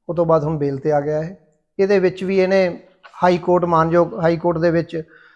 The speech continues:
ਇੱਕ ਰਿਟਨ ਸੀ ਆਰ ਐਮ ਨੰਬਰ ਬਵੰਜਾ ਪੰਜ ਸੌ ਬਿਆਸੀ ਦੋ ਹਜ਼ਾਰ ਪੱਚੀ ਉਹਦੇ ਵਿੱਚ ਪਾਈ ਸੀ। ਉਹਦੇ ਵਿੱਚ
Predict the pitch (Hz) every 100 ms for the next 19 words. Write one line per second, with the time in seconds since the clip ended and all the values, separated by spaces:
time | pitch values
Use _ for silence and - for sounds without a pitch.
0 | _ _ - 180 185 175 170 180 170 190
1 | 185 170 175 170 170 165 165 160 - -
2 | _ _ 156 170 180 170 185 185 180 -
3 | - 175 165 190 170 170 160 190 160 170
4 | 160 170 165 160 - 180 160 - _ _
5 | _ - 170 160 - - 151 151 - 175
6 | - _ _ _ _ _ _ _ _ 180
7 | 190 190 180 170 185 170